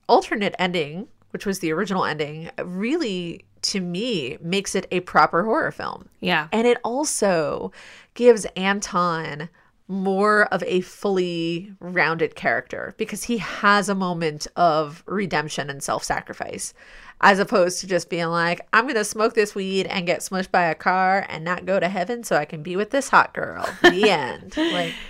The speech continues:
Speaker 2: Yeah.
Speaker 1: yeah.
Speaker 2: It definitely feels like they, uh, they had a lot of sixteen and seventeen-year-olds, and they were like, "Yeah, more boobs and weed." <laughs>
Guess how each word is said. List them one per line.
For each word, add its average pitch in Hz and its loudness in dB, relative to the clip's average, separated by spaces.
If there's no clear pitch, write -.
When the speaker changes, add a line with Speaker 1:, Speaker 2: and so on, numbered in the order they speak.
Speaker 2:
Yeah. - -4
Speaker 1:
yeah. 381 -2
Speaker 2:
It 214 0
definitely 208 2
feels 196 2
like 170 -4
they, 180 2
uh, 160 0
they 185 -4
had 190 -2
a 170 -4
lot 170 -2
of 175 -6
sixteen 190 -6
and 180 -4
seventeen-year-olds, 202 -2
and - -8
they 202 -2
were 202 -2
like, 185 -6
"Yeah, 269 4
more 285 0
boobs 269 -2
and 302 0
weed." 311 0
<laughs> 302 -2